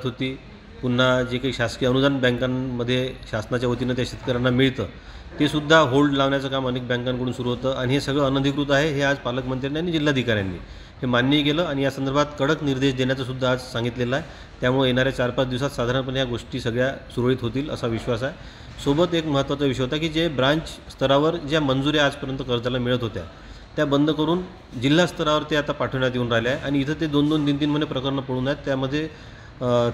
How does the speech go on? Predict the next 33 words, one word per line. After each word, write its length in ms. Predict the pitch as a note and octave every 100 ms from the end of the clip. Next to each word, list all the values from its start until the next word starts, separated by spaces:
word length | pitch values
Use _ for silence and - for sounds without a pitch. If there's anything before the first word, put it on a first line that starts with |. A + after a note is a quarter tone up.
| A#2+
त्या 220 | C3+ C#3
प्रकरणांना 480 | C3+ B2+ C3+ C3 C#3
मान्यता 380 | B2 B2+ C3 C#3
मिळत 240 | C#3 E3+
नाही 120 | D#3+ C#3+
कर्जाच्या, 420 | B2 A2+ G2+ F#2+ - - - - -
त्यामुळे 240 | C3+ C#3+ C#3
तो 100 | D3+
सुद्धा 300 | D#3 D3+ D#3+
मुद्दा 280 | D3 C3+
आज 100 | C3
मांडला 320 | B2 A#2+ B2 D#3
आणि 140 | C#3+ C#3+ C#3+
त्याच्यावरही 500 | C3 D3+ D3 D#3 F3+
चर्चा 320 | C#3+ B2+ C#3+
करून 240 | C3+ A#2 F#2+
एक 160 | C#3 B2
बैठक, 280 | B2 B2 D3+ - - - - -
अ, 300 | B2+ B2 B2 A#2 A2
जिल्हाधिकाऱ्यांकडे 720 | A#2+ C3 B2+ C3 C3 B2 B2+
या 80 | B2
सगळ्या 280 | B2 B2 B2
बँकांची 720 | A#2+ A#2 B2 B2 A#2+ B2 B2
लावून 280 | B2 C3 A2 E2 - - -
त्यातून 240 | B2 C3+ C3+
निर्णय 260 | B2+ C3
काढण्याचे 380 | B2+ B2 B2 B2+
निर्देश 360 | A#2+ A2 B2+ C#3+
माननीय 280 | B2 A#2+ B2
पालकमंत्री 440 | B2 A#2 A#2 A2+
महोदयांनी 340 | A#2 A2 A2+ A2+
दिले 200 | G#2+ F#2+
आहे. 140 | E2+